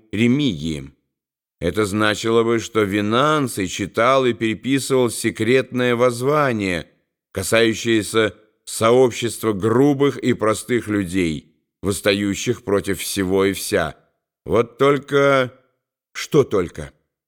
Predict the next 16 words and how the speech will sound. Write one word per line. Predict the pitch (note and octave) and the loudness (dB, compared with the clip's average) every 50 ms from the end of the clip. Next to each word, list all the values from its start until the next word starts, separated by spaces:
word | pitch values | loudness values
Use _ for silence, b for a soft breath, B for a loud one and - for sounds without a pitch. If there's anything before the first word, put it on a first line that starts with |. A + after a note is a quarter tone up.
| _ _ _ _ | _ _ _ _
Две | D#2 D2+ D#2 F#2+ G2 A2+ C#3 D#3 D#3+ D#3 | -8 -6 -4 -2 0 2 4 4 4 4
вещи | C#3+ C3+ D3 D#3+ E3 D#3 C3+ - - - D3 C#3 | 2 4 4 4 4 2 0 -2 -4 -4 -4 -4
свидетельствуют | C3 - A#2+ B2+ B2 A#2 C#3 D3 C3+ C3+ C3+ C3 B2+ - - C3 C3+ B2 A2+ - - | -4 -2 -2 -2 0 0 0 0 0 0 -2 -2 -2 -2 -2 0 0 0 -2 -4 -2
против | B2+ C3 C#3+ D3 C3+ - - G2+ F2 - | 2 4 4 4 4 2 0 -4 -6 -6
этой | F#2 E2+ D#2+ F#2+ F#2 | -6 -6 -2 -2 -2
версии. | F2 F2+ F#2 F2+ E2 D#2+ - - E2 F2 E2 D2+ - _ _ _ _ _ _ _ _ _ _ _ _ | 0 0 0 0 0 -2 -6 -6 -4 -4 -4 -4 -6 _ _ _ _ _ _ _ _ _ _ _ _
Во-первых, | - E2 G2+ A2 G2+ B2 C3+ C3+ C3 A#2+ A#2 A2 G2+ F2+ F2 | -2 0 2 2 2 2 4 4 4 4 4 2 0 -2 -2
Винанция, | F2+ G2+ A2+ A#2 A#2+ B2 B2 A#2+ A2+ G#2+ F#2+ - G#2 G2+ F#2+ F2+ | -2 -2 0 2 2 2 2 2 0 -2 -4 -4 -2 -2 -2 -2
судя | - - G2+ G2 F#2+ F#2+ E2+ | -2 -4 -4 -2 -2 -2 -2
по | F#2 F2+ | -4 -6
всему, | - - - G2+ G2+ G2+ G2+ F2+ | -6 -4 -4 -2 0 0 0 0
подобные | - G2+ G#2 G2+ A2 G#2+ G2+ G2 G2+ G2 G2 | 0 0 0 2 2 2 2 0 -2 -2 -2
материи | G2 G2 F#2 - G#2 G2 F#2+ F#2+ F#2 F2 | -2 -2 -2 -2 -2 -2 0 0 -2 -2
совершенно | - G#2 G#2 G2+ - - B2 A#2 G2 F#2+ F#2 F2+ | -2 -2 -4 -4 -2 0 0 0 0 0 -2 -2
не | F#2 G#2 A2+ G#2 F#2+ | -2 -2 0 0 -2
интересовали. | F2+ D2+ F#2 F#2+ F#2 D#2+ - F#2 F2 E2+ E2 D#2 D#2+ E2+ F#2+ A2+ C3 C3 | -2 -2 -2 -4 -4 -2 -2 0 0 0 0 0 0 0 0 -2 -2 -4